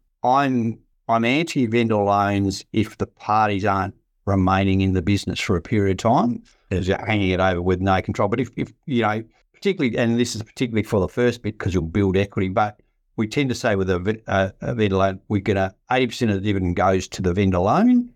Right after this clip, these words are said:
Speaker 1: and twenty percent goes, 'cause you don't want a one for four years with no extra income. What's the point?
Speaker 2: Yeah,
Speaker 1: Feel like
Speaker 2: yeah.
Speaker 1: you haven't got it. So that's the way we do it. Uh, twenty to the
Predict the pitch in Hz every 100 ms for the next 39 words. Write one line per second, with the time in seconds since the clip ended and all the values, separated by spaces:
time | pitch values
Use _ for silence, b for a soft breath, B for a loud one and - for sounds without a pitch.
0 | _ - 82 117 107 98 104 90 87 92
1 | 95 95 - _ _ _ - 101 113 135
2 | 113 90 95 95 92 98 - 101 92 98
3 | 92 - 87 95 92 90 92 - - 98
4 | 95 95 87 95 - - 87 85 87 95
5 | - - 95 92 95 92 b b b -
6 | 107 101 98 - 101 87 87 85 90 -
7 | 117 120 143 127 104 117 95 90 85